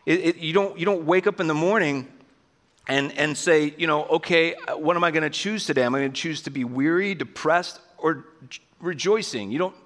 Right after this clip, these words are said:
it doesn't feel like that, right? It's, that's not the way it works. You don't, just like someone who's depressed doesn't wake up and say, "That's what I'm gonna choose."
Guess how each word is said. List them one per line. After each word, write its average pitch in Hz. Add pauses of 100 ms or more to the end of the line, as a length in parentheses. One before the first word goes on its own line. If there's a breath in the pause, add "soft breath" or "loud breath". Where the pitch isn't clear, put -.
(160)
it 151
doesn't 202
feel 240
like 151
that, 101
right? 160
It's, 156 (140)
that's 151
not 190
the 190
way 185
it 165
works. 196
You 175
don't, 185 (280 loud breath)
just -
like 190
someone 180
who's 165
depressed 202
doesn't 165
wake 170
up 170
and 160
say, 156 (160 loud breath)
"That's 165
what 175
I'm 156
gonna 151
choose." 160